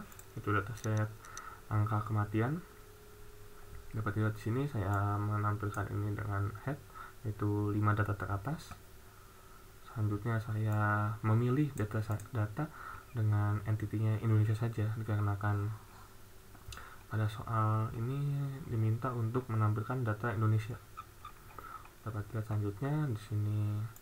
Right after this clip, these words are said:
saya mendrop data number of execution amnesty internasional, dikarenakan data ini tidak relevan dan dihapus saja. Lalu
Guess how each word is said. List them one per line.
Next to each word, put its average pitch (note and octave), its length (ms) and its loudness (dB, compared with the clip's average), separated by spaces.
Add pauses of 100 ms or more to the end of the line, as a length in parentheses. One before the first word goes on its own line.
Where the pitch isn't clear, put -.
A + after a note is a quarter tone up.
(560)
saya G#2+ 320 2
mendrop G#2+ 560 4
data G#2+ 240 2
number G#2+ 320 4
of - 160 -8
execution C#3+ 640 -2 (240)
amnesty A2 480 0
internasional, A2 720 2
dikarenakan G#2 640 2 (400)
data G#2 160 0
ini B2 400 2
tidak G2+ 240 2
relevan G2+ 400 2
dan A2+ 160 2 (840)
dihapus A2 560 0
saja. C3+ 240 2 (960)
Lalu G#2 320 2